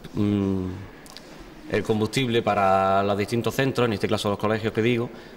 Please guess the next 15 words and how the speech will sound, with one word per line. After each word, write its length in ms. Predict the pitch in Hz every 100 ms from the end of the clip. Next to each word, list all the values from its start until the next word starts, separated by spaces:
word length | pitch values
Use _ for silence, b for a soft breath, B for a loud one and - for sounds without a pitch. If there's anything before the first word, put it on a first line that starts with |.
| B
porque 280 | - 85 92 85 - -
tenemos 320 | - 101 98
biomasa 560 | 92 98 110 120 120 131 - -
en 160 | 95
un 80 | 101
colegio, 480 | 95 104 110 123 127 - B B B -
en 140 | 110 107
el 100 | 104
otro 200 | 120 107
ya 120 | 107
la 60 | 101
estamos 440 | - 101 101 98
preparando 400 | 101 98 101 101
para 140 | 101
instalarla 520 | 101 - 131 147 135